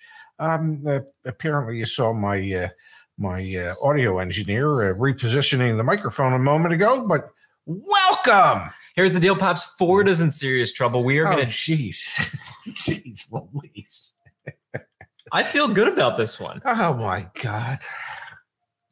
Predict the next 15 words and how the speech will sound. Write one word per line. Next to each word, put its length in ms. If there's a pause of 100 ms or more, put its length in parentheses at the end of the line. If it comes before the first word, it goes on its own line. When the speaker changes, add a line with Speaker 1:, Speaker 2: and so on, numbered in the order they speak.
(840)
Speaker 1:
Can 180
we 140
have, 300
like, 240
one 400
day 240
where 180
somebody 520
isn't 280
in 180
serious 540
trouble? 540 (440)
Oh, 220
my 160
God. 560